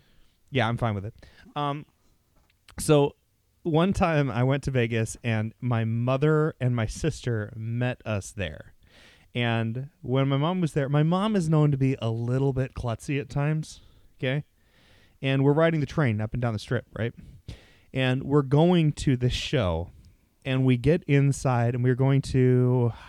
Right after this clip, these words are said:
I don't remember. I actually think it might have been Beatles Love. So we get inside of T I,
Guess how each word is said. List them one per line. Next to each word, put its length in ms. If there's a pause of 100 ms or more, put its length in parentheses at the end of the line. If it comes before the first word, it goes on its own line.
I 40
don't 80
remember. 440
I 80
actually 220
think 40
it 60
might 100
have 180
been 100
Beatles 120
Love. 240 (440)
So 180
we 160
get 160
inside 400
of 160
T 180
I, 380